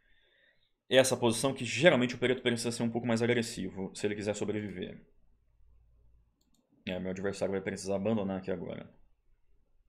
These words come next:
Não tem defesa contra cavalo por e torre mate. Bom, ele po-, eu suponho que ele pode fazer lances aqui pra prolongar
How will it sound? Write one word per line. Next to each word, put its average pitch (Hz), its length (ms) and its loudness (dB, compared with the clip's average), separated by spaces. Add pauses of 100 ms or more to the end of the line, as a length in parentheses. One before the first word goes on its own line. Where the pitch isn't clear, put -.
(160)
Não 113 200 0
tem 107 140 -2
defesa 98 340 -2
contra 101 240 -6
cavalo 98 360 2
por 151 300 0
e 131 140 0
torre 110 280 -6
mate. - 460 -12 (4000)
Bom, 107 160 0
ele 95 100 -4
po-, - 220 -6
eu 202 240 -2
suponho - 320 -6
que 113 80 -2
ele 110 80 -2
pode 110 160 2
fazer 110 180 0
lances 107 320 -2
aqui 98 160 -8
pra 101 120 -4
prolongar 101 840 0